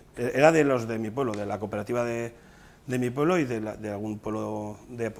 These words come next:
de, de alrededor, y la primera vez lo mandamos allí cuando, cuando salió elegido Benedicto dieciséis. Nos presentemos allí en la plaza de San Pedro, con, nos esperaban, ¿eh? Eh,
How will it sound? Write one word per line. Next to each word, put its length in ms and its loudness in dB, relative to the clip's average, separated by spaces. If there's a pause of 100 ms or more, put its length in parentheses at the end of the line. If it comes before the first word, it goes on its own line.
de, 400 -8
de 140 -8
alrededor, 520 2 (560)
y 140 0
la 80 2
primera 240 2
vez 140 6
lo 100 4
mandamos 540 0
allí 300 0
cuando, 920 -2 (100)
cuando 200 -4
salió 180 0
elegido 380 0 (160)
Benedicto 400 -2
dieciséis. 500 -6 (580)
Nos 120 -10
presentemos 440 -2
allí 300 2
en 140 0
la 160 -2
plaza 260 -4
de 40 -4
San 160 -4
Pedro, 320 0
con, 220 -6
nos 180 -6
esperaban, 460 -4
¿eh? 320 -6 (920)
Eh, 220 4